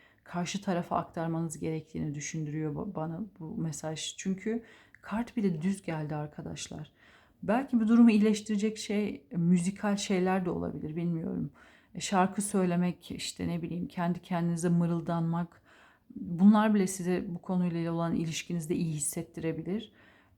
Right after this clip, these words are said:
E, diyorum ya, yaratıcı bir ifade biçimi ve, e, korkmadan söylemeniz gerekeni söylemenizi istiyor bu kart sizden. E,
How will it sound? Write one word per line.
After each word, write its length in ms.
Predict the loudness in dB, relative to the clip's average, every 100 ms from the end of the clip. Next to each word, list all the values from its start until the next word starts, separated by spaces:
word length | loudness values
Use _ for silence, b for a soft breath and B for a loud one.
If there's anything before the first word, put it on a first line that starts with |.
| -14
E, 260 | -8 -4 2
diyorum 200 | 6 8
ya, 60 | 8
yaratıcı 480 | 6 4 4 2 2
bir 100 | 2
ifade 480 | 0 0 0 0 -2
biçimi 480 | -2 -2 0 0 -6 _ -6
ve, 340 | -2 0 -2
e, 300 | -4 -6 -6 -10
korkmadan 800 | -10 -2 -2 0 -2 0 -2 -6 -8
söylemeniz 600 | -4 0 4 6 6 6
gerekeni 480 | 2 0 -2 -2
söylemenizi 640 | -2 0 0 2 4 4 2
istiyor 420 | -2 -6 -8 -8
bu 80 | -8
kart 260 | -10 -10 -10
sizden. 500 | -10 -10 -6 -6 -8 B B B -14
E, 80 | -8